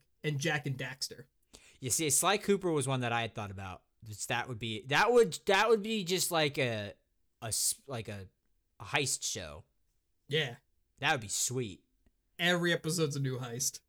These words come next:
Speaker 2: Well,
Speaker 1: Or,
Speaker 2: it would
Speaker 1: or, or it's like a great pretender and it's, like, three heists spread out over a season.
Speaker 2: Yeah, yeah.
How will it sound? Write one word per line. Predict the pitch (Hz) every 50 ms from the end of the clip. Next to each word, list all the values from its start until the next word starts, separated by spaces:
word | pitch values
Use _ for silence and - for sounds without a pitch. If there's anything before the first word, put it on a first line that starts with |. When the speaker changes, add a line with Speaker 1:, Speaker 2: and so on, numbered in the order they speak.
| _ _ _ _ _ _ _ _ _ _ _ _ _ _ _ _ _ _ _ -
Speaker 2:
Well, | 139 139 135 127 120 113 107 -
Speaker 1:
Or, | - 233 240 247 233
Speaker 2:
it | 220 131
would | 135 123 - -
Speaker 1:
or, | 233 254 262 262
or | 240 233 240 254
it's | 247 233 240
like | 240 208 196
a | 185
great | 180 196 202 - -
pretender | 180 170 - 180 170 160 143 139 135 131
and | 131 135 139
it's, | 139 139 -
like, | 147 139 139 139 - - -
three | - 156 160 160 160 156 147
heists | 139 156 156 147 143 135 - -
spread | - - 165 156 143 139
out | 135 135 135
over | 135 120 - 117 120
a | -
season. | - 143 120 117 - - 135 139 _
Speaker 2:
Yeah, | - 127 113 98 95 - - - - -
yeah. | 104 117 87 73